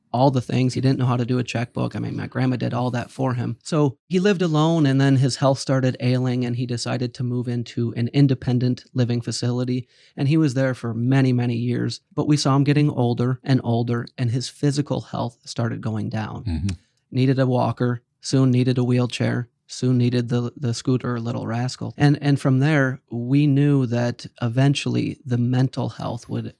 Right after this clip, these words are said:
Speaker 1: would start going too. So my grandpa was blessed for, uh, ninety-eight years of life, a, a great life. But unfortunately, the last nine months to a year, his physical health completely went downhill.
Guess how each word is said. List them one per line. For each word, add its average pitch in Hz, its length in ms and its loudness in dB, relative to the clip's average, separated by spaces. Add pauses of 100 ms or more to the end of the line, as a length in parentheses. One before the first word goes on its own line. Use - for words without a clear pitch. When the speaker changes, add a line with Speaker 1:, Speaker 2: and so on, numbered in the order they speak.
Speaker 1:
would 117 180 -8
start - 300 -6
going 107 320 -4
too. - 320 -6 (180)
So 131 420 0
my 131 180 2
grandpa 131 500 2
was 120 320 -4
blessed 127 440 -2
for, 113 300 -6
uh, 82 200 -16 (380)
ninety-eight 127 540 2
years 127 300 2
of 110 100 -8
life, 127 300 -2
a, - 300 -8
a 127 40 -2
great 131 340 0
life. 127 360 -2 (340)
But 139 140 2
unfortunately, 139 840 0
the 117 140 -4
last 131 460 -2
nine 139 460 4
months 143 560 0 (140)
to 131 180 -2
a 123 40 4
year, 139 460 2 (380)
his 120 180 -4
physical 151 480 0
health 127 460 -6 (240)
completely 135 680 -6
went 120 300 -6
downhill. 110 680 -8